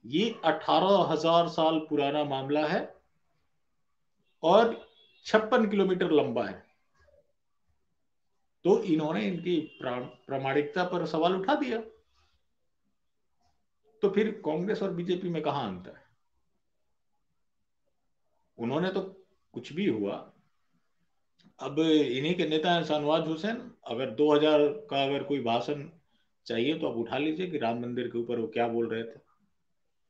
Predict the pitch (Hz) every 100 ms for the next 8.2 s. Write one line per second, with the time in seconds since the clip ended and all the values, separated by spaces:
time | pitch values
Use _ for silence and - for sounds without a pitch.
0 | _ _ _ - 123 147 151 156 156 165
1 | 156 165 170 196 196 196 196 202 - 220
2 | - _ _ _ _ _ _ _ _ _
3 | 110 123 165 185 185 196 196 196 196 202
4 | 196 208 208 202 214 233 226 233 262 294
5 | 240 143 - _ _ _ _ _ _ _
6 | _ _ _ _ _ _ 180 190 233 277
7 | - 214 180 165 156 120 101 101 95 95
8 | - -